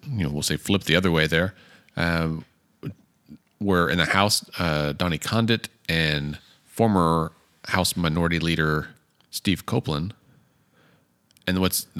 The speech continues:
so they're both rural areas. And what's, uh, perhaps most notable about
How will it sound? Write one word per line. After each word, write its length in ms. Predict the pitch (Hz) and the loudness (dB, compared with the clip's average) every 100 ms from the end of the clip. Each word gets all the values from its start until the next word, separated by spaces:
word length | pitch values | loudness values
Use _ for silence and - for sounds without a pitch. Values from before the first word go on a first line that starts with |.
| 90 | -2
so 140 | 98 | 0
they're 80 | 87 | 2
both 220 | 87 85 | 2 0
rural 280 | 87 90 80 | 0 2 2
areas. 520 | 80 78 82 - - _ _ _ _ _ - | 2 2 2 -2 -6 _ _ _ _ _ 0
And 280 | 92 92 80 | 0 0 0
what's, 540 | 90 - - - - | 0 0 -2 -2 -2
uh, 460 | 85 78 76 67 - _ _ _ - | -2 0 0 -2 -6 _ _ _ -8
perhaps 340 | 95 95 - - | -4 -2 -4 -2
most 420 | 85 87 - - | 0 0 -2 -4
notable 480 | 82 85 82 101 - | -2 0 0 -2 -2
about 580 | 78 78 73 - - | -2 0 -2 -4 -8